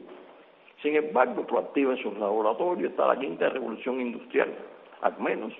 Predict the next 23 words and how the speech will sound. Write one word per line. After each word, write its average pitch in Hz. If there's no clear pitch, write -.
les 82
menciono 127
tres 123
eventos 123
científicos 131
interesantes 151
para -
el -
cambio 123
futuro 120
de 117
la 113
humanidad. 98
Operación 123
quirúrgica 151
con 120
un 127
robot 127
en 104
la 92
Estación 120
Espacial 117
Internacional, 147